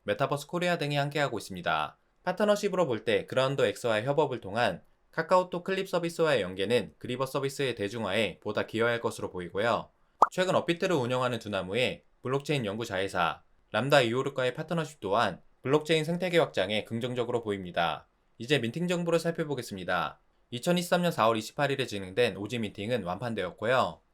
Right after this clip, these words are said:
그리버의 민팅 일정은 시간차를 두고 단계적으로 잡혀있다는 점이 눈에 띕니다.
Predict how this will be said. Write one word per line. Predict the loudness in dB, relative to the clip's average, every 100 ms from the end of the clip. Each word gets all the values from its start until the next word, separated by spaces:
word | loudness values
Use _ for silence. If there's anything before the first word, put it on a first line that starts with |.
| _
그리버의 | -2 4 6 4
민팅 | 0 0 -2
일정은 | 0 2 2 0
시간차를 | -4 -4 -2 -2 -4
두고 | -4 -2 -2 -4
단계적으로 | -6 0 2 2 0 -2
잡혀있다는 | -4 -6 -4 -2 -2
점이 | -2 -2 -2
눈에 | -2 -4
띕니다. | -4 -4 -2 -2 -4